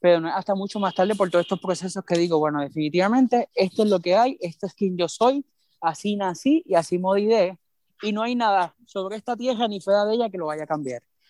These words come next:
Y hablarlo, eh, apalabrarlo y precisamente ser parte de la discusión,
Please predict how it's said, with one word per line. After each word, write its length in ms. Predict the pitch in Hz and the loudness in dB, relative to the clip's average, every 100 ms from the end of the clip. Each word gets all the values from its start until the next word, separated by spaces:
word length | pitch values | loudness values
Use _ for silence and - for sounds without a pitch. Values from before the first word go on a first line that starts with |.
| - - 214 - | -20 -14 -12 -2
Y 160 | 254 240 | 6 8
hablarlo, 1000 | 220 214 226 277 277 196 190 202 233 - | 8 8 8 8 6 4 0 0 -2 -6
eh, 260 | 185 180 170 | -6 -6 -2
apalabrarlo 880 | 185 185 180 175 202 247 226 190 190 | -2 0 0 0 0 0 0 -4 -4
y 100 | 190 | -8
precisamente 800 | 175 175 151 185 220 220 226 233 | -8 -6 -2 2 2 2 -2 -2
ser 240 | - 220 | 0 0
parte 420 | 214 220 226 - 214 | 4 4 4 0 -2
de 80 | 196 | -2
la 100 | 180 | -2
discusión, 800 | 175 - 175 165 196 202 240 | -6 -8 -10 -6 0 0 0